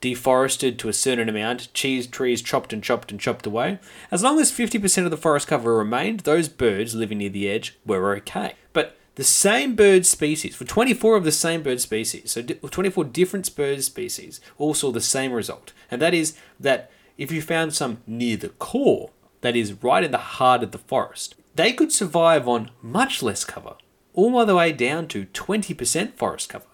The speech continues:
Or to put it another way, eighty percent forest deforestation. So chopping down eighty percent of the trees,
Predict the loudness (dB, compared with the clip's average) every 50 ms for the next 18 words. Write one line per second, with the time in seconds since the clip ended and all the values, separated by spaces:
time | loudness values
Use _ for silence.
0 | _ _ _ _ _ _ -8 -6 -6 -6 -6 _ _ -10 -10 -4 0 2 4 4
1 | 4 2 4 2 2 2 2 0 -2 -6 -8 _ _ -2 2 2 2 2 0 -4
2 | -6 -2 0 0 2 2 2 0 0 -2 -8 -10 -4 -2 -2 0 0 -2 -4 -6
3 | -8 -8 -6 -6 -4 -4 -4 -4 -2 0 0 0 0 0 -4 -8 _ _ _ _
4 | _ _ -20 -20 -16 -8 -4 -4 -4 -2 0 -2 0 0 0 0 0 0 0 -2
5 | -6 _ -4 -2 0 0 0 -2 -2 0 0 0 0 0 -2 -4 -2 0 0 0
6 | 0 -2 -4 -6 -8 -8 -10 -10